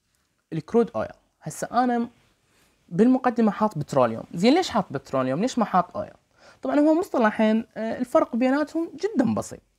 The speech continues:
خلينا نجي لهم. الأويل، شوف هنا من تعريفه، شنو قايل لك؟ يكت-، يقول لك هو،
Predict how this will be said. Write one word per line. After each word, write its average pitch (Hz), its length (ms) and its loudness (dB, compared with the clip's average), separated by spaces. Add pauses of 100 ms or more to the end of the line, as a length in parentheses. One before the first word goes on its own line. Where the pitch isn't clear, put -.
(400)
خلينا 185 300 2
نجي - 140 -6
لهم. - 200 -16 (580)
الأويل، 202 540 2 (320)
شوف 147 180 -16
هنا 165 160 -4
من 285 140 0
تعريفه، 120 460 -2
شنو 285 280 0
قايل 117 300 0
لك؟ 117 140 -10 (260)
يكت-، - 340 -10
يقول 160 200 0
لك 135 160 -2
هو، 202 380 4